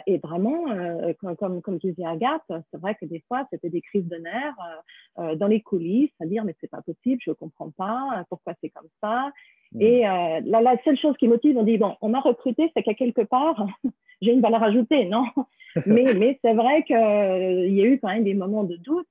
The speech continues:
Speaker 1: des moments de désespoir, des moments de, de vrai questionnement, à dire, « Mais qu'est-ce,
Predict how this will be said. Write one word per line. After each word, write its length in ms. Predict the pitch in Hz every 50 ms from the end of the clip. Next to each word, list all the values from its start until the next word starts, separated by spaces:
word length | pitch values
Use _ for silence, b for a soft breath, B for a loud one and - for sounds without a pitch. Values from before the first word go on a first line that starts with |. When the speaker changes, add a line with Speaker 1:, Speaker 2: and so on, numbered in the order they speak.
| _
Speaker 1:
des 60 | 196 196
moments 260 | 185 175 190 170 170 156
de 60 | 170
désespoir, 580 | 170 240 240 233 202 - _ _ 190 208 254 269
des 80 | 240 196
moments 340 | 185 180 185 185 180 180 180 165
de, 80 | 165 165 _ _ _ _ _ _ _ -
de 100 | 196 175
vrai 160 | 202 - 311
questionnement, 800 | 311 - 262 220 - _ - 190 170 180 180 180 208 262 311 320 277
à 100 | 190 160
dire, « 240 | 156 185 240 277 277 220
Mais 300 | 190 175 175 165 160 - _ _ _
qu'est-ce, 160 | - 226 214